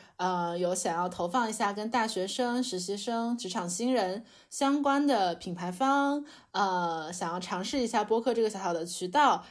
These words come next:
然后也信任我们的话，呃，欢迎去联系我们的，嗯，小助理的微信号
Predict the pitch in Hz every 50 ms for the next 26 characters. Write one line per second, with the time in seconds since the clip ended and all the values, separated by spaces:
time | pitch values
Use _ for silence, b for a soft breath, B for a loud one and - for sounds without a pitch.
0 | B - 170 - 220 208 185 180 - 311 294 277 262 240 202 170 147 151 165 175
1 | 180 196 226 262 254 220 180 180 B B B B B - 185 180 175 180 - 233
2 | 240 240 226 214 196 190 185 190 202 202 - - 254 220 208 190 180 185 175 190
3 | 196 - - 233 214 202 180 175 170 165 180 180 196 190 180 165 175 B B B
4 | B B - 170 170 165 160 160 - - 175 165 175 - 302 294 262 226 185 175
5 | - 165 156 160 196 233 269 269 - 320 311 302 370 359 320 226 - - B